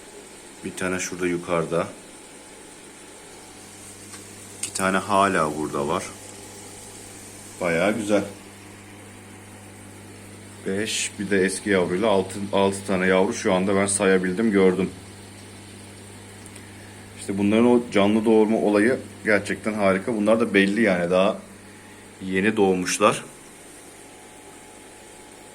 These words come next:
Kafes sistemimiz bir kere daha burada işe yaradı. Hem de bunlar aşağılarda da yüzüyor yani. Diğeri hep yukarıdaydı ama belki o, e, o da ilk doğduğunda aşağılarda olabilir de.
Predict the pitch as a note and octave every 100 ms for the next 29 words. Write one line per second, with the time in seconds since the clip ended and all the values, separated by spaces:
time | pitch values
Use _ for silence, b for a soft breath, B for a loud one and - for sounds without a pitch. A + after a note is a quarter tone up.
0 | - - - F#2+ F2+ G2+ - G2+ - F#2
1 | F#2 A2 G2+ F#2 G2 - F#2 F2+ F#2 A2
2 | - F#2 F2 F#2+ F2+ - F#2 F2 E2+ G#2+
3 | - - - - - - - - - -
4 | - - - - - - - - - F2+
5 | G2+ G2 G#2 B2 - - - G#2+ G2+ G2+
6 | G#2 F#2+ E2+ D#2+ D#2+ D#2 D2+ D#2 D#2+ -
7 | - - - - - - F2+ F#2 F#2+ G#2
8 | G2+ F2+ F2 F#2 G2 F#2 A#2 G2 F#2 G2+
9 | F#2 - - F2+ E2+ F#2 F2+ F#2 E2+ F2+
10 | F2 F2 E2+ E2+ F2 E2+ F2 F2 E2+ F2
11 | F2 G2 B2 F#2+